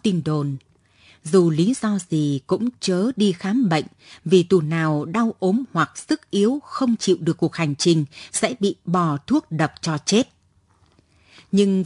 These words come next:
Francis Lapat, tù người Paris, khẳng định với tôi rằng đó là chuyện bịa. Có một tù bị đầu độc thật, nhưng Francis có một thằng em làm việc ở trạm y tế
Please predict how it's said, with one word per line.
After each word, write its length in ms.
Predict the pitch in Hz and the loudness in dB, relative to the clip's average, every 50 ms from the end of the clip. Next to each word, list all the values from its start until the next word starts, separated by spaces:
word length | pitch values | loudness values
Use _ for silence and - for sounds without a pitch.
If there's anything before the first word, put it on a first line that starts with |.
| 175 - - | -4 -10 -6
Francis 720 | - 202 196 196 190 180 - - - 196 196 196 190 180 180 | -4 -2 -2 0 -2 -2 -2 -4 -2 -2 0 0 0 0 0
Lapat, 440 | 190 175 175 180 - 214 233 277 _ _ _ - _ _ _ _ _ _ _ _ - _ _ _ _ _ | 0 -2 -2 -2 -4 -4 -4 -4 _ _ _ -20 _ _ _ _ _ _ _ _ -20 _ _ _ _ _
tù 200 | - 196 175 165 | 6 6 6 6
người 280 | 156 151 170 165 165 160 | 2 0 2 2 2 0
Paris, 420 | - 226 220 - 233 240 226 196 | 0 -2 -4 -2 0 0 0 -2
khẳng 180 | - 196 160 143 120 | -2 -6 -6 -4 -2
định 200 | 147 170 160 156 - | -2 -2 -2 -2 0
với 120 | - 190 233 | 0 0 0
tôi 220 | - - 226 208 | 2 2 0 0
rằng 320 | 185 - 165 156 151 147 131 | 0 -2 -4 -2 -2 -2 -2
đó 140 | 165 190 254 | -2 -2 -2
là 80 | 247 170 | -4 -6
chuyện 360 | - - 185 170 - 147 143 | 0 2 0 2 2 0 2
bịa. 180 | 160 165 160 - _ _ _ _ _ _ _ _ _ _ _ _ _ - - - | 2 2 2 0 _ _ _ _ _ _ _ _ _ _ _ _ _ -20 -6 -2
Có 80 | 294 | 0
một 220 | 269 220 175 - - | 0 0 0 0 2
tù 140 | 180 170 | 2 2
bị 220 | 160 143 175 165 - - | 2 0 -2 -6 -6 -6
đầu 240 | 160 170 165 156 151 | -2 -2 -2 -2 -2
độc 300 | 143 143 160 - _ _ - | -4 -4 -4 -6 _ _ -4
thật, 200 | 170 156 - _ _ _ - _ _ _ _ _ | -4 -4 -4 _ _ _ -20 _ _ _ _ _
nhưng 260 | - 196 208 208 196 175 - | 0 2 2 2 2 -2 -2
Francis 600 | 208 202 196 196 - - _ - 202 202 202 196 185 | -2 -2 -2 -2 -4 -6 _ -2 0 0 0 -2 -2
có 160 | - 185 175 170 | -2 -4 -2 -2
một 220 | 262 202 156 - | -2 -2 -2 -2
thằng 180 | - 151 143 135 | -2 -4 -4 -4
em 180 | - 208 220 208 | -4 -4 -2 -2
làm 220 | 175 170 160 143 | 0 0 -2 -2
việc 260 | 135 - 165 151 - - | 0 -2 -2 -4 -2 -6
ở 140 | 165 151 | -6 -6
trạm 240 | 139 - 180 170 156 - | -6 -6 -6 -6 -6 -6
y 160 | _ 214 220 214 | _ -2 -2 -2
tế 380 | _ - 214 220 233 269 311 | _ -2 -2 0 0 -2 -4